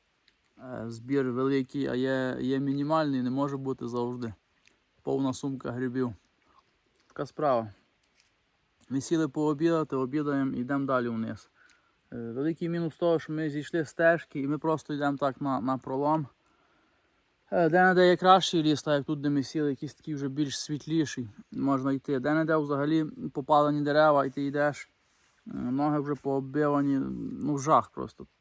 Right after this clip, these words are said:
Ще гі-, гіршим лісом я ще взагалі ніколи не йшов, я навіть не, не міг уявити, що є такі непрохідні ліси. Бували місця, де я ліз на колінах, якщо чесно. Ще рюкзак ззаду теж там заважає, і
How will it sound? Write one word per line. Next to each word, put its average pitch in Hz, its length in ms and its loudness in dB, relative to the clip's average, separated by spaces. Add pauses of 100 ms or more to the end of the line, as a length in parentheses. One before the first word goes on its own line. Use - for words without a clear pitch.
(100)
Ще 156 200 -4
гі-, 123 340 -4
гіршим 165 520 2
лісом 156 400 -2
я 147 140 2
ще - 120 -12
взагалі 143 260 -4
ніколи 135 400 0
не 131 100 0
йшов, 151 260 -2
я 143 60 0
навіть 143 220 0
не, 139 240 -2
не 135 100 -2
міг 151 220 -2
уявити, 143 280 -2
що 143 120 -6
є 135 80 -2
такі 127 180 -8
непрохідні 135 600 -6
ліси. 127 360 -4 (360)
Бували 143 300 2
місця, 147 340 0
де 139 180 0
я 135 160 0
ліз 135 300 -4
на 131 100 -6
колінах, 127 440 -4
якщо 123 220 -16
чесно. - 320 -10 (440)
Ще 135 200 -4
рюкзак 135 400 2
ззаду 135 540 2
теж 135 220 -4 (100)
там 127 140 -6
заважає, 120 720 -4
і 110 80 -10